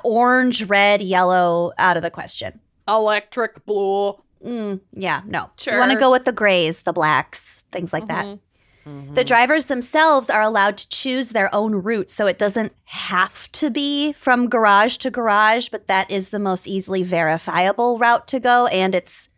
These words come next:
Speaker 1: uh, presumed to be the fa-, the fastest.
Speaker 2: Mm-hmm.
Speaker 1: As of October twenty twenty-one, the overall record is twenty-five hours and thirty-nine minutes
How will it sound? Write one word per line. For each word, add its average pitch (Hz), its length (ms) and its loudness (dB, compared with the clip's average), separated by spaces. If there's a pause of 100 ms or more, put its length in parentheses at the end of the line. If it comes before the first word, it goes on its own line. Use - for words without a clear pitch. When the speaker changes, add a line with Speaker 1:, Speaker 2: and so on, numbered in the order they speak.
(200)
Speaker 1:
uh, - 140 -6 (640)
presumed 320 480 0
to - 80 -6
be 214 120 -4
the - 120 -8
fa-, - 320 -2 (100)
the 175 100 -4
fastest. - 680 -10 (260)
Speaker 2:
Mm-hmm. 185 300 -10 (500)
Speaker 1:
As 262 160 0
of 285 140 0
October 269 420 0
twenty 269 300 -2
twenty-one, 220 500 0
the 202 160 -2
overall 214 380 2
record 190 320 0
is - 180 -6
twenty-five 220 1120 -2
hours 190 500 0
and 185 180 -2
thirty-nine 185 680 -2
minutes 135 500 -8